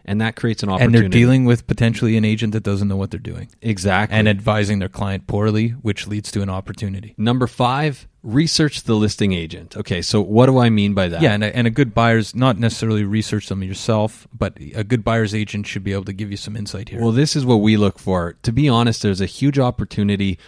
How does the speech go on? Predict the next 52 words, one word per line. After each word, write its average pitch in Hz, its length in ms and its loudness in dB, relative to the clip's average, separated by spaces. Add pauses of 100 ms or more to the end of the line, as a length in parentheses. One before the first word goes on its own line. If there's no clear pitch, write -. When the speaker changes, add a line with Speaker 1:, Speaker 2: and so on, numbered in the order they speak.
(120)
Speaker 1:
when 98 160 0
an 92 240 -2
agent 117 460 0
lists 101 380 -2
outside 90 500 -4
of 85 280 -4
where 92 260 -4
they 85 120 -6
specialize. 82 800 -10
Speaker 2:
That's 107 240 -6
right. 92 220 -6
Speaker 1:
So - 120 -4
Speaker 2:
So - 60 0
Speaker 1:
I 151 220 0
often 135 340 0
look, 117 180 0
like, 107 200 -4
some 143 180 -2
of 160 60 0
the 120 60 0
best 123 440 -4
opportunities 113 640 0
I've 107 160 -2
seen 117 300 0
have 101 240 -4
been, 107 180 0
like, 98 280 -4
agents 117 420 -2
that 98 300 -4 (340)
are 101 140 0
licensed 120 580 0
in 104 100 0
Chilliwack, 117 640 0
work 107 240 -2
that 107 220 -2
Speaker 2:
Your 113 40 -6
Speaker 1:
market. 110 340 2
Speaker 2:
Pitt 131 160 4
Meadows 120 320 2
specialist. 107 800 -4
Speaker 1:
Your 120 160 2
Pitt 165 300 4
Meadows 147 360 6
Speaker 2:
<laughs> - 0 -
Speaker 1:
specialist 139 600 2
who's 123 220 2
selling 139 460 2
a, 123 200 0
a 123 80 -2
condo 131 440 0
downtown 123 560 0
Vancouver. 123 600 0